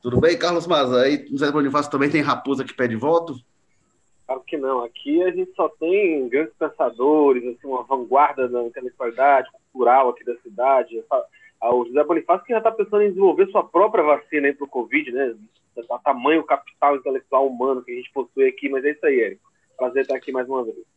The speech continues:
Speaker 1: Eu sou Érico Firmo, tô falando aqui do Montese. E aí o Carlos Maza chamou a atenção que a gente tem hoje aqui a conexão Montese e Monte Castelo, as maiores, as mais importantes batalhas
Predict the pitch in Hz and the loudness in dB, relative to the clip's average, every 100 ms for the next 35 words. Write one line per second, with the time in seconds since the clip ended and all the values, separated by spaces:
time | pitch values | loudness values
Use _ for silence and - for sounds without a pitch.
0 | _ _ _ _ _ _ _ _ _ _ | _ _ _ _ _ _ _ _ _ _
1 | _ 123 147 160 156 160 170 - 226 226 | _ -6 -4 -2 -2 -4 -10 -8 -6 -4
2 | 233 233 226 226 220 - 240 151 220 247 | -4 -2 -2 -2 -2 -6 -12 -4 0 0
3 | 202 262 254 - 202 247 196 226 269 - | -2 -10 -10 -8 -4 -4 -4 -6 -6 -10
4 | 320 202 190 185 185 190 185 170 202 202 | -10 -6 -6 -6 -4 -4 -2 -4 -4 -6
5 | 208 - 214 196 220 202 - 139 - 202 | -8 -6 0 0 0 -4 -10 -12 -10 -6
6 | 214 160 160 165 165 160 190 190 196 202 | -4 -4 -4 -4 -4 -6 -8 -6 -8 -8
7 | - 175 214 190 196 208 - 185 - 131 | -2 -2 0 -4 -6 -8 -10 -2 2 4
8 | 151 165 - - 143 127 135 131 156 170 | 4 2 2 -4 -10 -8 -4 0 0 0
9 | 165 160 - 180 214 - - - 165 180 | -4 -6 -4 -4 -2 -4 -8 -4 0 0
10 | 170 156 147 - 151 156 160 160 | 0 -6 -6 -2 0 0 -2 -8